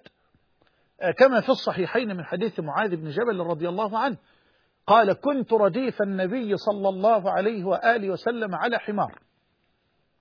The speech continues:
فقال لي عليه الصلاة والسلام: 'يا معاذ، أتدري ما حق الله على العباد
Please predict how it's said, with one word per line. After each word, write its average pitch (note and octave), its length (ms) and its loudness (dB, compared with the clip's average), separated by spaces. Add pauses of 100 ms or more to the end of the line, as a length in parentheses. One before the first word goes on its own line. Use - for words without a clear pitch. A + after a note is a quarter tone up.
(640)
فقال G#3+ 480 4
لي G#3 280 -2 (220)
عليه G3 200 2
الصلاة F#3+ 420 -2
والسلام: D3+ 460 -4
'يا A3 140 6
معاذ، E3+ 360 0 (640)
أتدري G3 500 2
ما F3+ 160 -2
حق - 360 -6
الله F3+ 360 0
على D3 160 -2
العباد C#3 420 -2